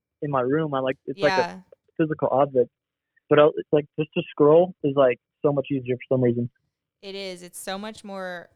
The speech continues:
Speaker 2: appe-, I don't know. It's fucked up. I, like, kinda wanna get a Kindle, but then I'm like, I don't know. I really like b-, having books, you know?
Speaker 1: Uh-huh.
Speaker 2: But
Speaker 1: Um,
Speaker 2: all right, we're approaching, like, well, we're past two hours right now.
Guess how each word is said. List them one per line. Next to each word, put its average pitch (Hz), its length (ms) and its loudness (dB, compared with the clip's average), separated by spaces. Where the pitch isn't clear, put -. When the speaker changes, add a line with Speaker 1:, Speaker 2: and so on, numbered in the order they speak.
Speaker 2:
appe-, - 440 -20
I 190 160 -8
don't 180 120 -6
know. 165 180 -8
It's 175 200 -14
fucked 233 260 -6
up. 180 220 -4
I, 180 140 -4
like, 196 200 -6
kinda 196 240 -8
wanna 226 240 -10
get 220 140 -8
a 220 40 -10
Kindle, 226 440 -10
but 214 120 -14
then 180 140 -8
I'm 180 120 -10
like, 165 340 -12
I 190 100 -14
don't 202 160 -12
know. 202 220 -10
I 190 80 -8
really 190 300 -14
like 185 380 -14
b-, - 120 -20
having 190 340 -14
books, - 540 -12
you 180 60 -14
know? 170 320 -16
Speaker 1:
Uh-huh. 135 340 4
Speaker 2:
But 170 260 -14
Speaker 1:
Um, 139 420 6
Speaker 2:
all 208 80 -2
right, 196 180 -2
we're 226 200 -2
approaching, 220 560 -8
like, 175 260 -8
well, 190 180 -8
we're 190 140 -4
past 165 460 -6
two 160 200 -10
hours 160 380 -8
right 180 160 -12
now. 196 300 -14